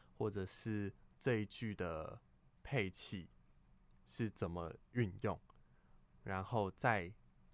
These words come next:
套用自己的方式去诠释看看。所以就是我觉得练习唱歌的，我自己做了非常非常多前置的作业，在开始唱那首歌。那我觉得这个也是，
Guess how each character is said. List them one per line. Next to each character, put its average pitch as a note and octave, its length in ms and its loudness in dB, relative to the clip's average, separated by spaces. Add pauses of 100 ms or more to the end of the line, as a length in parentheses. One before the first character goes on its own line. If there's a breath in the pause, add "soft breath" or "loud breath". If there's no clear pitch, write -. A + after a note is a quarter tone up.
套 A#2+ 300 4
用 A2+ 180 4
自 A#2+ 160 0
己 G2 140 -4
的 F2 140 -2
方 F#2 260 -2
式 F#2+ 220 -6
去 F#2 420 -4 (160)
诠 F2 260 -6
释 F#2 300 -8
看 E2 240 -8
看。 - 240 -10 (580 soft breath)
所 - 180 2
以 A#2 60 6
就 A#2+ 120 2
是 A#2+ 120 2
我 A2+ 140 6
觉 A2+ 160 6
得 A2+ 200 6 (240)
练 D3 140 6
习 A2 160 0
唱 A2+ 240 2
歌 G#2 240 4
的， F2+ 320 2 (280)
我 G#2+ 160 4
自 C#3 160 -2
己 A#2 120 0
做 G#2+ 280 4
了 F#2+ 100 2
非 G#2+ 240 0
常 F#2+ 200 -4
非 F#2+ 120 -2
常 F#2+ 160 2
多 F#2+ 180 0
前 E2+ 300 -6
置 - 160 -4
的 F2 140 -4
作 E2+ 260 -4
业， E2 160 -8 (320 soft breath)
在 F#2+ 240 0
开 F#2+ 320 -4
始 - 180 -10
唱 F2 300 -10
那 F2+ 80 -4
首 - 300 -8
歌。 - 200 -10 (600 soft breath)
那 G#2+ 220 4
我 G#2 160 4
觉 G#2+ 180 4
得 G#2+ 320 4 (640)
这 C#3+ 140 4
个 B2 100 4
也 F#2+ 200 2
是， G2 600 0